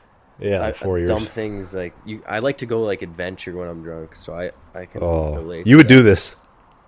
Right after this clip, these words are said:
Speaker 2: But,
Speaker 1: Would you do
Speaker 2: um,
Speaker 1: this? Would you go down to Waterside Park and bust in?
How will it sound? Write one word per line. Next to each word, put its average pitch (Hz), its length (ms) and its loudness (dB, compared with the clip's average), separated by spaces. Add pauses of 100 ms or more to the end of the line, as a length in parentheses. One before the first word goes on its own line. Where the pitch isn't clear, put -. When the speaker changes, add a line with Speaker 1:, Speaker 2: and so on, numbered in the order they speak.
(460)
Speaker 2:
But, 98 360 -4 (380)
Speaker 1:
Would 95 140 0
you 156 80 4
do 147 140 6
Speaker 2:
um, - 0 -
Speaker 1:
this? 240 220 4
Would 120 140 -2
you 156 80 -2
go 160 80 4
down 160 140 2
to 160 60 0
Waterside 156 440 -2
Park 160 220 -4
and - 80 -8
bust 147 220 -4
in? 202 140 -8